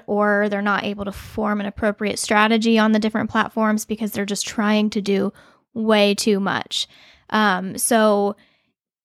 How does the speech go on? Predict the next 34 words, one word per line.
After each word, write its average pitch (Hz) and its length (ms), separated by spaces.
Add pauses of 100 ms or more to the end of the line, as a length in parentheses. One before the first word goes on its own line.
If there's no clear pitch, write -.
(180)
if 269 380
you 285 240
are 226 500 (280)
a 220 60
small 226 260
business 208 480
and 208 200
you, 196 460
I 202 60
mean, 196 180
uh, - 200
you 226 180
obviously 214 400
know 190 240
we 196 100
should 214 180
be 233 120
on 247 120
social 262 260
media. 208 540
If - 160
you 208 160
aren't 220 240
working 226 360
with, 208 340 (400)
um, 202 540 (340)
with 185 160
a 214 60
digital 220 280
marketing 214 440
agency, 196 720 (320)
then 208 720
think 247 180
about 220 520